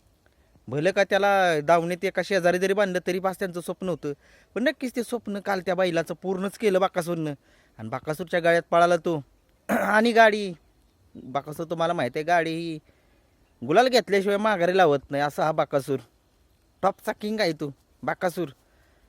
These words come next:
आणि शेजारची पण गाडीला मानलं पाहिजे, चांगली टक्कर दिली, कारण ही टॉपची बैल होती. बकासूर सगळ्यात माहिती आहे, सगळ्यात टॉपचा बैल आहे. आणि तो शेरा, तो एम पी किंग, तो तुम्हाला माहिती आहे,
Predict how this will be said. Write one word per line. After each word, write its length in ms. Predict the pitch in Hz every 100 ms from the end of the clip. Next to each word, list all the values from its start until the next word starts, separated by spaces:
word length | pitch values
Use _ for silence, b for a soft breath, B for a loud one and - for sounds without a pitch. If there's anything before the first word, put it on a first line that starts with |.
| b -
आणि 420 | 151 170 175 160 - _ _ _ _ _ _ _ _
शेजारची 420 | - 165 151 147 156
पण 140 | 160
गाडीला 360 | 160 156 151 156 -
मानलं 280 | 160 160 165
पाहिजे, 240 | 180 180 180
चांगली 300 | 202 190 175
टक्कर 300 | 196 185 165
दिली, 220 | 165 160
कारण 280 | 170 160 147
ही 80 | 147
टॉपची 280 | 165 - -
बैल 220 | 180 165
होती. 360 | 156 135 - 139
बकासूर 420 | 127 120 139 147
सगळ्यात 260 | 147 139 131
माहिती 220 | 151 123 135
आहे, 60 |
सगळ्यात 220 | 143 135 131
टॉपचा 260 | 135 - 139
बैल 200 | 143 139
आहे. 140 | 139 - b b b b -
आणि 100 | 120
तो 60 | 135
शेरा, 420 | - 175 175 165 156 - _ _ _ -
तो 80 | 127
एम 200 | 143 139
पी 80 | 160 151
किंग, 280 | 160 165 156 120 _ _ _ _ _ _ _ _ _ _ _ 131
तो 60 |
तुम्हाला 280 | 127 147 156
माहिती 320 | 147 143 -
आहे, 140 | 175